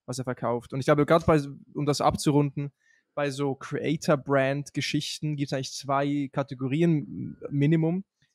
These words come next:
Die eine ist, hey, ich klatsch meinen Namen da drauf und es geht nur um Marketing, nur um Branding, es geht nur um Masse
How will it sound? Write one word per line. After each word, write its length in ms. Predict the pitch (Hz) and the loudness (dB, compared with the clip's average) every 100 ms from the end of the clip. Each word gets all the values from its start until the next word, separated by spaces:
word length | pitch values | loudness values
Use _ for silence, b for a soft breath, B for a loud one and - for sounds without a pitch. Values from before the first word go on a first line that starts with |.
| - | -4
Die 80 | 139 | 0
eine 260 | 151 165 | 2 2
ist, 300 | 156 160 - | 2 -2 -2
hey, 260 | 151 156 160 | 0 0 0
ich 240 | 151 - _ - | -6 -12 _ -6
klatsch 280 | 156 156 160 | -4 -2 0
meinen 220 | 147 139 | 0 0
Namen 320 | 135 151 170 | 0 0 0
da 100 | 160 | -2
drauf 640 | - 135 143 165 - - _ | 0 0 0 -4 -12 -20 _
und 480 | 147 147 139 139 131 | -6 -4 -2 -4 -8
es 100 | - | -8
geht 180 | 143 143 | -6 0
nur 220 | 147 170 | 2 2
um 120 | 147 | 2
Marketing, 560 | 139 151 151 - 139 139 | 0 0 -4 -8 -6 -2
nur 120 | 165 | -2
um 140 | 147 | -2
Branding, 560 | 135 135 143 143 143 139 b b b | -2 -4 -4 -4 -6 -8 b b b
es 120 | 139 | -16
geht 140 | 135 | -10
nur 140 | 139 160 | -6 -6
um 120 | 135 | -4
Masse 460 | 131 151 - 190 | -4 -6 -8 -10